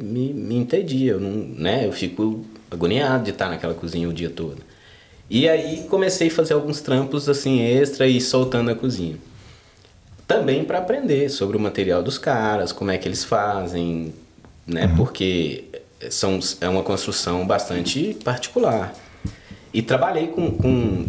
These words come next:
Speaker 1: alguns brasileiros, inclusive, que são meus professores aqui, que me mostraram muita coisa.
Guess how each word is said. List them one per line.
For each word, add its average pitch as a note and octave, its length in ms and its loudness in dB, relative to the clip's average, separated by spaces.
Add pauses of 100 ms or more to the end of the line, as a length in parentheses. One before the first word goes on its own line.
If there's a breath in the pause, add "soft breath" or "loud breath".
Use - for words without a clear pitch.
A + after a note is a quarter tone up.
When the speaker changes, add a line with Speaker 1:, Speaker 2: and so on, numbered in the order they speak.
(160)
Speaker 1:
alguns G2+ 300 0
brasileiros, A2+ 580 4
inclusive, G2 720 -2
que - 200 -8
são - 340 0
meus G2 180 4
professores F#2+ 720 0
aqui, E2+ 320 -2
que F2 120 -10
me F#2 100 2
mostraram F2 480 2
muita F2+ 200 -2
coisa. F2+ 480 -4